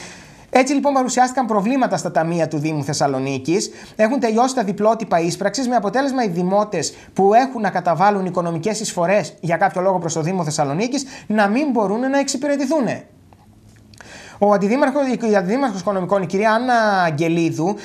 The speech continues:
δήλωσε στη Θες News ότι δεν υπάρχει ιδιαίτερο πρόβλημα, καθώς οι δημότες μπορούν να πληρώσουν σε υποκατάστημα της Τράπεζας Πειραιώς που βρίσκεται μέσα στο Δημαρχιακό Μέγαρο της Θεσσαλονίκης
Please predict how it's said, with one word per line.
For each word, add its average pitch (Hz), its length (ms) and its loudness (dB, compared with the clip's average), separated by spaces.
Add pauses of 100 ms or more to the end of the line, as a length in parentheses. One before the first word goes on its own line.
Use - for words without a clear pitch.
(140)
δήλωσε 233 520 0
στη 185 180 -4
Θες 196 360 0
News 196 380 -2
ότι 196 200 -2
δεν 254 200 0
υπάρχει 254 400 2
ιδιαίτερο 202 460 0
πρόβλημα, 170 480 0 (220)
καθώς 262 360 2
οι 294 60 -2
δημότες 233 420 0
μπορούν 202 180 0
να 277 100 2
πληρώσουν 226 500 0 (280)
σε - 180 0
υποκατάστημα 190 1080 0
της 175 160 -4
Τράπεζας 247 480 2
Πειραιώς 208 360 0
που 185 120 -6
βρίσκεται 196 380 -2
μέσα 269 260 0
στο 208 120 -4
Δημαρχιακό 160 560 0
Μέγαρο 131 380 0
της 123 120 -10
Θεσσαλονίκης 135 720 -2